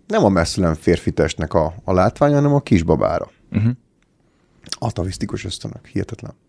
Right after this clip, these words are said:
Speaker 2: És milyen érdekes, hogy egyébként meg maga a kitágult pupillának a látványa pedig nagyobb vonzalmat eredményez általában
Speaker 1: Pontosan.
Speaker 2: az embernél.
Speaker 1: Pontosan így van. És rajzfilmekben is egyébként viszont láthatod.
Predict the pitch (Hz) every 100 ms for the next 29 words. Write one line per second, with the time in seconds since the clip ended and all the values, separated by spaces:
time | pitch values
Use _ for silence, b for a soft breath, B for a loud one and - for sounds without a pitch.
0 | _ - B B - 110 190 - - -
1 | 92 90 - 95 95 98 92 90 87 90
2 | 85 87 87 _ _ _ - - 104 -
3 | 82 85 90 - 92 95 85 82 85 87
4 | - 82 80 - 85 87 107 101 101 101
5 | 104 104 - 90 90 82 80 80 - -
6 | 87 82 78 80 85 - - - 85 78
7 | 80 85 87 50 - 50 50 50 - 92
8 | - - 87 - - 85 80 82 82 82
9 | 80 - _ _ _ 104 92 - 98 92
10 | 87 85 - _ _ B B B B B
11 | - 92 139 147 - 101 90 90 92 98
12 | 107 - 139 123 139 - 87 101 - 90
13 | - 85 -